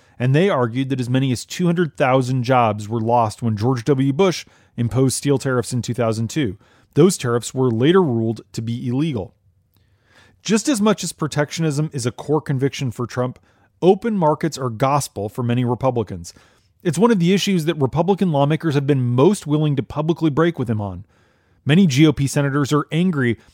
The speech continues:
not just about the announcement of the tariffs, but also that they got no heads up that they were coming. Meanwhile, Democrats from the industrial Midwest are enthusiastic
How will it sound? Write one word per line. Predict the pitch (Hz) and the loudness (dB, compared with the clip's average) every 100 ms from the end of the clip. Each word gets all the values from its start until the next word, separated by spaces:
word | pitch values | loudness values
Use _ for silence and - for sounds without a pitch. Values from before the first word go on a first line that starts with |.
| - | -4
not | 147 190 | -2 0
just | 180 - | -2 0
about | 139 135 | 0 0
the | 123 | 0
announcement | 120 123 143 - 131 | 0 0 0 -2 -2
of | |
the | 117 | -2
tariffs, | - 160 131 - - _ _ | -2 0 0 -2 -10 _ _
but | 139 | 4
also | 147 151 | 4 2
that | 180 143 | -2 0
they | 131 | 0
got | 135 139 | 2 2
no | 123 147 | 2 2
heads | 139 135 135 110 | 2 2 0 2
up | 143 - - | 0 0 -8
that | 113 | -4
they | 120 | -2
were | 113 | -2
coming. | - 139 110 101 - _ _ _ _ _ | -2 -4 -4 -8 -16 _ _ _ _ _
Meanwhile, | 139 170 156 131 | 2 4 4 4
Democrats | 127 147 175 151 135 | 2 0 2 2 0
from | - 135 | -2 -2
the | 127 | 0
industrial | 120 131 - 156 127 | 2 0 0 0 0
Midwest | 127 120 123 147 - | 0 0 0 0 -2
are | 139 | -2
enthusiastic | 131 175 139 143 160 175 - - | 0 0 4 4 4 2 -8 -20